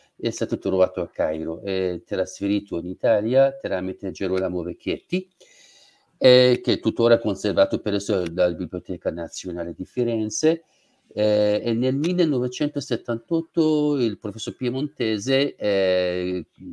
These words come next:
mentre stava guarda-, eh, dis-, catalogando manoscritti, se ne accorge che questo, eh, questa copia è la co-, è la copia più, eh, più antica di Shahnameh,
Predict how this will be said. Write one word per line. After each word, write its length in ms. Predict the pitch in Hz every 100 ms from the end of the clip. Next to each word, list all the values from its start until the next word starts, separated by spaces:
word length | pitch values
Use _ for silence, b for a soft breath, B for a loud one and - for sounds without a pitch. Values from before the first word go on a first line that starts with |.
| 85
mentre 460 | 85 107 101 - 92
stava 520 | - 101 95 92 85 - _ _ _
guarda-, 380 | 90 80 101
eh, 160 | 98 95
dis-, 300 | 90 90 -
catalogando 800 | - - 95 92 107 110 101 98
manoscritti, 840 | 90 98 95 - 120 113 - 131
se 140 | 120 110
ne 80 | 104
accorge 640 | - 104 98 87 117 110 B B B B B -
che 240 | 123 104
questo, 540 | - 110 110 113 104 101 - -
eh, 160 | 95
questa 260 | - 104 -
copia 380 | - 110 117 104
è 40 |
la 140 | 95 92
co-, 160 | 101
è 320 | 98 92 90 87
la 120 | 92
copia 320 | 98 - 92
più, 200 | - 98
eh, 360 | 90 85 85 82
più 160 | 95
antica 680 | 92 87 - 98 85 82 76
di 140 | 78
Shahnameh, 600 | 92 101 98 101 120 165